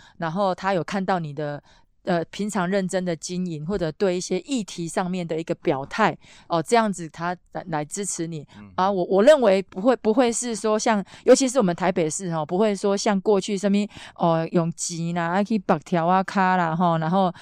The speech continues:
Speaker 1: 尤其是党内初选，常常会陷入到就是互相攻击的那一种状况。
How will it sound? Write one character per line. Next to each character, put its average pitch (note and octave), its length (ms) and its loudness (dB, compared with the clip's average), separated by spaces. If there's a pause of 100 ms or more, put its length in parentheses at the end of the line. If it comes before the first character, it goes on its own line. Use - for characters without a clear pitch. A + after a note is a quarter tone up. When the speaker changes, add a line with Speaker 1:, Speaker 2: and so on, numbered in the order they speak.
(320)
Speaker 1:
尤 A3 120 6
其 A3+ 140 0
是 A#3+ 140 -4
党 E3+ 200 -2
内 G3 100 4
初 G3+ 140 -4
选， F#3+ 160 -2
常 D#3 160 -2
常 E3 80 -6
会 F#3+ 320 -2
陷 G#3+ 320 2
入 G3 160 -2
到 F3+ 180 0
就 F3 120 -4
是 F3 220 -4 (280)
互 A#3 180 2
相 G3 260 2
攻 F#3+ 240 0
击 E3+ 200 -8
的 D#3 140 -6
那 E3+ 100 -4
一 F3+ 60 -6
种 D3 200 -8
状 D#3+ 280 -2
况。 D#3 260 -2